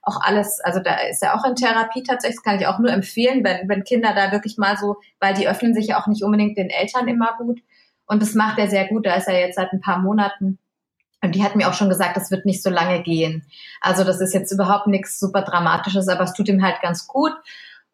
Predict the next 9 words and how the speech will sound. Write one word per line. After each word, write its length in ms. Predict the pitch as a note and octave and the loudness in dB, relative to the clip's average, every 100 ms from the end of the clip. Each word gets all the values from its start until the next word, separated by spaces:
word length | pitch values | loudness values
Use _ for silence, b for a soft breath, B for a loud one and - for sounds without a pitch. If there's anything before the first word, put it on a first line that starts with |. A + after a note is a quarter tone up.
| - | -2
Und, 400 | A3 G#3+ G3+ G3 | 2 2 2 -2
ähm, 220 | - E3 | -4 -2
und 140 | F3+ F#3+ | 0 0
ansonsten 340 | F3 E3+ G#3+ | 0 0 0
sind 80 | B3 | 0
wir 140 | B3 | 2
bei 80 | - | 0
der 140 | G3+ | 0
Heilpraktikerin, 1040 | F#3 F3+ F3+ A#3 A#3 C#4 C4+ C4 C#4 D4+ | 0 -2 -2 -6 -4 -2 0 2 2 0